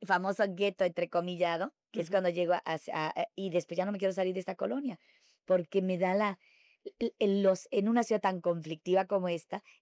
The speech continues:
Speaker 1: esta, esta colonia te da la posibilidad de caminarla y de alguna manera,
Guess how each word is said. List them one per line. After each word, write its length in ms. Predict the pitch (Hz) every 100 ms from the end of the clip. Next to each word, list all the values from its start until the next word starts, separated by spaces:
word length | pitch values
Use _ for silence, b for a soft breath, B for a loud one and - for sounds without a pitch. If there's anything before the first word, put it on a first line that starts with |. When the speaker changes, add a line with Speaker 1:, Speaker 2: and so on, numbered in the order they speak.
| -
Speaker 1:
esta, 200 | 190 202
esta 300 | 254 208 214
colonia 220 | 196 190 185
te 80 |
da 80 | 180
la 120 | 185
posibilidad 380 | 180 - 175 175
de 80 | 180
caminarla 800 | 170 170 175 185 208 214 175 - _
y 360 | - 170 175 170
de 80 | 175
alguna 320 | 175 202 208
manera, 420 | 190 185 190